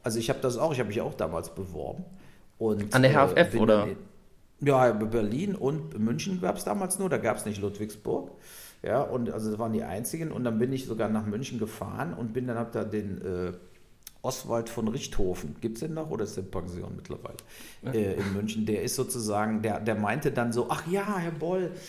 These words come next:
Speaker 1: ähm, ja, Sie sind abgelehnt worden.“ Also schon vorher, <laughs> wusste ich ja. Und er meinte, „Sie können aber, wenn Sie wollen, können Sie hier bleiben.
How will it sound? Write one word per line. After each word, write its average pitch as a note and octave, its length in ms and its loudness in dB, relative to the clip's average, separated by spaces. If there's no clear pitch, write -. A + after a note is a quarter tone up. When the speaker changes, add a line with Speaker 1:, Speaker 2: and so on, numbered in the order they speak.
Speaker 1:
ähm, C3+ 380 2
ja, B2+ 400 4
Sie G#2+ 140 0
sind A2+ 160 0
abgelehnt F2 500 -2
worden.“ F#2+ 220 -4
Also B2 200 6
schon A#2 180 4
vorher, A2 240 4
<laughs> - 0 -
wusste C#3 220 4
ich F#2+ 100 -2
ja. - 200 2
Und A#2+ 60 -4
er B2+ 60 8
meinte, D3+ 200 8
„Sie B2+ 60 0
können F#3 240 6
aber, C#3 100 6
wenn C3+ 100 2
Sie B2 140 0
wollen, A#2 240 2
können E3+ 140 0
Sie D3 120 -2
hier D#3+ 200 2
bleiben. G2 580 0